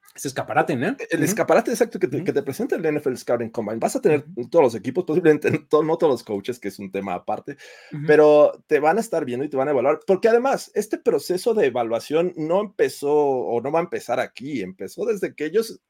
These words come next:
Speaker 2: juegan en college y que año tras año están ahí y que han mejorado. Entonces hay, hay un perfil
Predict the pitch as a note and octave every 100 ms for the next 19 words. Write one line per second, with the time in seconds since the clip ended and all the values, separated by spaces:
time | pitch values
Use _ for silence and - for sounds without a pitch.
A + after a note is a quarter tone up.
0 | _ - - B2+ F#3+ D4 F3 C3 G2 C3
1 | B2+ C#3 - - - - E3+ - C#3+ C3+
2 | D#3 A3 C4 F3+ C#3+ C#3+ D3 D3+ C#3 A#2+
3 | B2+ - B2 B2+ B2 A#2+ - B2+ B2 C#3+
4 | C#3 D#3 - G#3+ A3+ F#3 A#3 B3+ - F3
5 | C#3 - F3